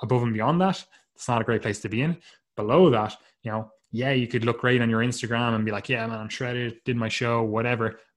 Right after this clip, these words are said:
but it's also not a great place to be at long term, right? Do you have anything else to say on the, the, I suppose just finishing off on that cortisol stuff, we also have eleven beta hydroxysteroid dehydrogenase, dehydrogenase, which I'm so bad. Yeah, like, this, as a biochemist, that's my one fault, my only fault, if you will.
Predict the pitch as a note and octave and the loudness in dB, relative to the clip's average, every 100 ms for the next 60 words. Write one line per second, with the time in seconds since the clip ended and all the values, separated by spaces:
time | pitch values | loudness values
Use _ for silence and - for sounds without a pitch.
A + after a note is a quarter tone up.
0 | - C3 C3+ A#2+ A2+ A2+ G#2+ A2+ G#2 A2 | -4 0 2 2 0 0 0 -2 -4 -6
1 | G2 - - _ - A2+ A2+ G2+ F#2 - | -8 -12 -16 _ -12 -4 -2 -4 -8 -20
2 | _ - A2+ G#2 G2+ A2+ F#2+ - _ A#2 | _ -8 -4 -4 -2 -4 -4 -12 _ -4
3 | B2+ - - - C#3 C#3 C3+ B2+ B2 C3 | -4 -6 -20 -4 2 4 4 2 2 2
4 | A#2+ A#2+ A2+ A#2 - C#3+ - E3 B2+ B2 | 4 4 2 0 -2 0 6 8 8 4
5 | - - - C3+ B2+ A#2 A#2 A2 - B2 | -2 -4 2 4 4 2 4 0 2 2
6 | A#2 G#2+ G2+ - G#2 - - - A#2+ A#2 | 4 2 -2 -2 -4 -6 -20 -4 0 2
7 | A#2 A2+ G#2+ - - _ - A2+ A2 A2 | 4 4 2 -2 -20 _ -8 -2 -2 0
8 | G#2+ G#2+ G#2 G#2 - - - _ _ - | 0 0 0 -2 -8 -20 -20 _ _ 0
9 | C3+ A2+ C3 C3+ - B2+ - - B2 B2 | 2 4 6 4 2 0 0 0 2 4
10 | A#2+ A2+ A#2+ A2+ A#2+ A2+ A#2+ A#2 - _ | 4 2 0 0 -2 2 2 0 -6 _
11 | - C#3 A#2+ B2+ B2 A#2+ A#2+ B2 B2 A2+ | 0 2 4 4 4 4 4 2 0 -4
12 | A2+ A2 - B2 B2 A#2 A#2+ A2 G2+ C#3+ | -4 -2 0 4 4 6 4 4 0 -4
13 | B2 G#2+ A#2 - B2 A2+ G#2+ A#2 A2 A#2 | -4 0 -2 0 0 2 4 4 4 2
14 | G#2+ G#2 A2 G#2 - A2 G#2+ A2+ A2 G#2 | 0 0 0 -2 0 2 4 4 2 0
15 | G2+ - A2+ B2 A#2 C3+ C3+ A2 - G#2 | -2 0 0 2 6 8 8 6 2 -4
16 | G2 - G#2+ G#2+ G#2+ G2+ | -4 -4 -2 0 0 -2